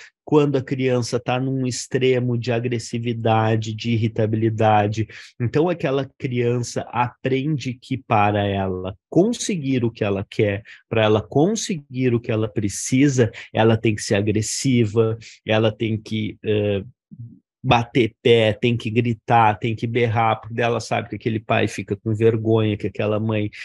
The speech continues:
fica desesperada e que aí cedem. O que que acontece? Quando essa pessoa cresce, essas são as ferramentas que ela aprendeu durante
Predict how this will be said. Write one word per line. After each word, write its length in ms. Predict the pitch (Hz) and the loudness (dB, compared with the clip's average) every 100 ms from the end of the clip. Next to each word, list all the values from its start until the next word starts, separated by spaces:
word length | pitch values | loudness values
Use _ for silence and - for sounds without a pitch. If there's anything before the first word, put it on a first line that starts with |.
| - - | -18 -18
fica 320 | - 123 - | -6 -4 -2
desesperada 1120 | 117 110 113 113 - 117 117 110 110 107 107 104 - _ | -2 -2 -4 -6 2 4 6 4 4 4 2 -2 -8 _
e 140 | 123 123 | -4 -4
que 200 | 120 120 | -2 -2
aí 240 | 113 113 | 0 -2
cedem. 680 | 110 - 131 110 101 87 82 - | -6 -4 0 0 -2 -6 -10 -8
O 100 | 131 | -8
que 160 | 120 135 | -4 -2
que 100 | 147 | -2
acontece? 720 | - 117 110 104 95 - - - | -2 -2 0 0 0 -2 -8 -4
Quando 460 | 131 156 180 170 | 0 2 2 4
essa 300 | 131 123 - | 6 4 0
pessoa 720 | 113 113 104 - 101 92 85 - - | -2 -2 -4 0 0 2 -2 -8 -2
cresce, 760 | 120 117 139 151 - - 95 - - _ | 2 4 4 2 -4 -8 -8 -10 -20 _
essas 460 | 123 170 185 175 - | 4 4 2 -2 0
são 180 | 151 | -2
as 160 | 139 - | -2 -4
ferramentas 840 | 123 131 120 120 123 156 175 160 - | -4 -2 -2 0 0 -2 -4 -6 -2
que 100 | 135 | 0
ela 180 | 123 | 0
aprendeu 520 | 120 117 110 107 107 110 | 0 0 0 0 0 0
durante 580 | 110 107 110 117 123 | 0 0 -2 -2 -8